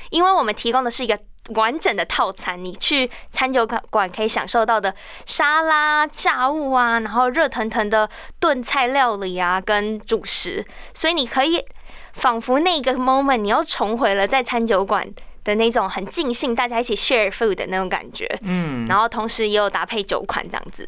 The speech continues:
Speaker 2: OK，就是说在这边大家做一个选择的时候，就一般大众，呃，的一个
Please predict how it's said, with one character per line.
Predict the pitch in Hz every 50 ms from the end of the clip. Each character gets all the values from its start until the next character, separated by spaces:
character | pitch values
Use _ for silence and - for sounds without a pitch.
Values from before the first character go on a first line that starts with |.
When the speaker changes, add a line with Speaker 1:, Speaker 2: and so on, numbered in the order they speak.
| - - -
Speaker 2:
OK， | 180 175 175 156 165
就 | 202 196
是 | 180
说 | 180 175 170 165 156 156 151 151 147
在 | 170 190 175 165
这 | 160 160 160
边 | 151 160 156 156 160
大 | 156 160
家 | 156 156 151
做 | 151 160 151 143
一 | 131
个 | 135 127
选 | 123 - 120 107 113
择 | 107 120 120
的 | 131 131
时 | - 123 123
候， | 143 139 131 127 127
就 | 135 135
一 | 143 139
般 | 139 147 143 139 143 143 143 143
大 | 139 - - 143
众， | 139 156 139 131 123 117 110 107 107 101 - -
呃， | 107 107 104
的 | - 113 107 107 104 104 135
一 | 127 123
个 | 127 117 107 107 104 104 101 101 107 107 107 107